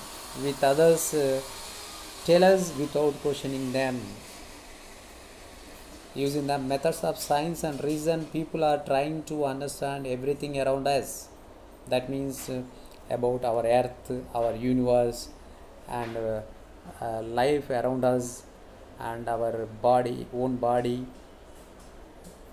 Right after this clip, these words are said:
our feelings and thoughts, uh, too. This is the result of a process we call scientific revolution. Not only this one,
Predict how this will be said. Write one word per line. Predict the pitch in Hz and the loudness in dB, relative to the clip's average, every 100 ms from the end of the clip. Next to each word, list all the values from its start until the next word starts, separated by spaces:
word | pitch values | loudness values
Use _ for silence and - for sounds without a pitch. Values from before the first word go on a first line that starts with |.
| - - - - - - - - | -20 -20 -20 -20 -20 -20 -20 -4
our | 127 127 | 2 2
feelings | - 139 135 131 127 131 | 0 -2 0 0 -2 -2
and | 120 120 117 113 | -2 -2 -4 -4
thoughts, | 123 120 120 - | 0 0 0 -2
uh, | 120 123 - - | -2 -2 -8 -8
too. | 143 113 - - - - - - 120 | -6 -6 -8 -20 -20 -20 -20 -16 -8
This | 156 - | -6 -2
is | 185 165 | -2 -2
the | 151 156 | 2 2
result | 120 123 139 139 131 | 2 -2 0 0 2
of | 123 120 - 107 104 - - - | 0 -2 -10 -12 -12 -18 -18 -4
a | 127 | -4
process | 123 127 123 123 127 123 | -2 0 0 -2 -6 -6
we | 117 117 | -8 -8
call | - 120 120 117 | 0 2 2 -2
scientific | - 127 127 127 123 | -4 -4 -4 -6 -4
revolution. | 123 127 135 143 143 104 - - - - - - - - - - - - - - - - - - - - - - | -2 -2 -2 -2 -2 -2 -8 -18 -20 -20 -20 -18 -18 -20 -20 -20 -20 -20 -20 -20 -20 -20 -20 -20 -20 -20 -20 -16
Not | 120 117 127 | -4 -2 0
only | 147 147 151 | -2 0 -2
this | 143 139 147 143 | -2 -4 -4 0
one, | 151 123 | 0 0